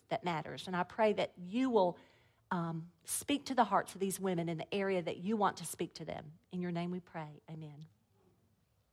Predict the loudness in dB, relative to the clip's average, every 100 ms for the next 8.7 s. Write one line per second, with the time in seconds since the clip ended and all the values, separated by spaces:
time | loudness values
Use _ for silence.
0 | _ _ -14 -14 -18 -20 -16 2 8 12
1 | 12 10 2 -10 -16 _ _ _ _ _
2 | 2 2 4 8 12 12 12 10 8 6
3 | 0 -4 -10 _ _ _ _ _ _ _
4 | _ -20 -20 _ _ 2 4 8 8 10
5 | 10 8 6 0 4 6 6 4 0 0
6 | -2 -2 4 6 6 0 -2 0 0 0
7 | 2 4 4 2 4 4 0 -10 _ -12
8 | -2 -2 -2 0 0 0 -6